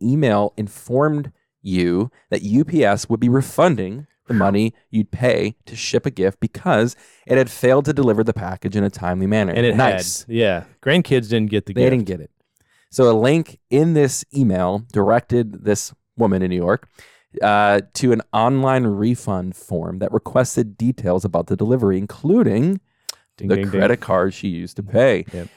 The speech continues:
Speaker 1: As you've, you know, you've probably guessed, obviously this is from a scammer, this is phishing.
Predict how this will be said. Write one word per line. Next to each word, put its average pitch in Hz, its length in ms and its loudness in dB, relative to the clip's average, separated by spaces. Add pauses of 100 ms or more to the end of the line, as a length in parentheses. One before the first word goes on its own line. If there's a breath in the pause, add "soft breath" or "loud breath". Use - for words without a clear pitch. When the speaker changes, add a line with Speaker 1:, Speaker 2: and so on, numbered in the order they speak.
Speaker 1:
As 147 240 -2
you've, 151 160 -2 (120)
you 147 120 0
know, 110 80 4
you've 107 180 0
probably 127 220 2
guessed, 95 360 -4 (360)
obviously 101 340 0
this 92 160 -4
is 90 120 -12
from - 180 -10
a 85 40 -8
scammer, 131 540 0
this 107 120 -12 (180)
is - 40 -20
phishing. 110 400 0